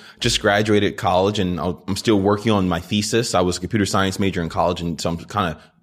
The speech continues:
playing out my thesis full time now, but it's not really going that well. And just trying to figure out what I wanna do. And, "Well, we just raised a little bit of money and we're looking for an engineer." <laughs>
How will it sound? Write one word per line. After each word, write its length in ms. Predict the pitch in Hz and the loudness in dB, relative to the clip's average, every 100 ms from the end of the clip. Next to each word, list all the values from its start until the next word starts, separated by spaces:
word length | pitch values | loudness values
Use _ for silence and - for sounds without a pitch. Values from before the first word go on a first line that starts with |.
| - | -12
playing 280 | - 113 110 | -2 0 2
out 120 | 85 | 0
my 100 | 90 | -2
thesis 360 | - 104 101 - | -2 -2 -4 -2
full 180 | 92 87 | 0 0
time 260 | 95 90 | 0 0
now, 180 | 107 104 | 2 0
but 120 | 80 | -2
it's 100 | 90 | -4
not 200 | 98 82 | -2 0
really 200 | 92 90 | 0 0
going 300 | 87 87 90 | 0 -2 -2
that 140 | 95 - | -4 -2
well. 260 | 101 101 | 0 0
And 200 | 76 71 - - _ - | -2 -8 -14 -20 _ -14
just 160 | - | -6
trying 160 | 101 95 | -2 0
to 40 | |
figure 220 | 104 95 | 2 2
out 80 | 87 | 4
what 100 | 87 | 4
I 40 | 87 | 2
wanna 240 | 87 85 | 2 -2
do. 320 | 78 87 95 104 | -2 0 2 2
And, 220 | 80 80 - - - | -2 -10 -18 -20 -16
"Well, 160 | 92 107 | -4 -2
we 100 | 143 | 0
just 180 | 170 110 | 0 2
raised 220 | 107 104 | 0 2
a 20 | |
little 140 | 101 92 | 2 4
bit 80 | |
of 60 | 92 | 4
money 180 | 107 139 | 4 4
and 60 | 104 | 4
we're 80 | |
looking 220 | 107 131 113 | 4 2 2
for 180 | 117 | 4
an 80 | 117 | 4
engineer." 640 | 185 135 - 220 202 107 | 6 4 4 4 4 2
<laughs> 580 | - - - - - - | 2 0 0 -6 -2 2